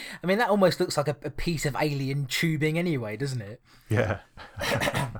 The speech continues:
Speaker 2: Those kind of things that slightly endear me to it as well. A-, as an overall film, it,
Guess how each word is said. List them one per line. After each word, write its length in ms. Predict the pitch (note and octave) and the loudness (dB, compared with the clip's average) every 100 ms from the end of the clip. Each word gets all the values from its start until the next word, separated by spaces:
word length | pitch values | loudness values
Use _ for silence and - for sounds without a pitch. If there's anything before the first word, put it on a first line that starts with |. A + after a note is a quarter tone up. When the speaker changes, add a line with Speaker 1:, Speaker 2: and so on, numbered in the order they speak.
| - _ | -16 _
Speaker 2:
Those 260 | - C3 B2 | 0 2 2
kind 300 | - A#2+ G#2+ | 4 4 4
of 80 | G#2 | 2
things 320 | A#2 G#2 F#2 | 2 0 0
that 240 | G2 F2+ | -2 -4
slightly 480 | - - G#2 G#2 G#2 | -6 -2 0 0 0
endear 420 | F#2+ F#2 G#2 G2 | 0 0 0 0
me 140 | F#2+ F#2 | 0 -2
to 280 | - - F#2+ | -4 -2 0
it 140 | G2 | 0
as 180 | A2 F2 | -2 -4
well. 380 | F#2+ F2 F2 E2+ - | -4 -4 -6 -8 -6
A-, 200 | - B2 C3+ | 0 0 2
as 180 | B2+ | 2
an 80 | C#3 | 4
overall 420 | C#3 B2+ B2 A2 | 4 4 4 4
film, 520 | G2+ - G#2+ G2 G2 G#2 _ _ _ _ - - - _ _ _ - | 2 2 2 2 0 -6 _ _ _ _ -20 -20 -20 _ _ _ -8
it, 160 | E3 | -8